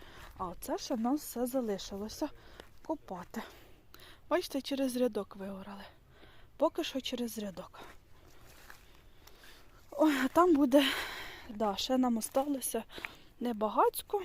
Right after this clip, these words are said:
ну, трохи є. Зажину. Бачите, ще даже відран з городу не забирали. Хто їх тут покраде? Думаю, ніхто.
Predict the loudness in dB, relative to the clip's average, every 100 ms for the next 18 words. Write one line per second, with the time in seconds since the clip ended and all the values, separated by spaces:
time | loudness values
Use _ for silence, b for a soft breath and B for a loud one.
0 | B B B -20 -20 -20 -20 -12 -10 -4
1 | -4 -4 -4 -4 -6 -8 -16 B B B
2 | B B -12 -8 -6 -4 -6 -6 B -4
3 | -2 -2 -2 -2 0 2 2 0 -2 B
4 | B B 2 4 6 4 2 0 4 4
5 | 4 2 2 0 -2 -2 -6 -8 -12 -14
6 | -18 -20 B B B B -2 -2 -2 -4
7 | -2 -4 -4 -8 -4 -4 -2 -4 -2 0
8 | 2 0 0 -4 -8 -14 -14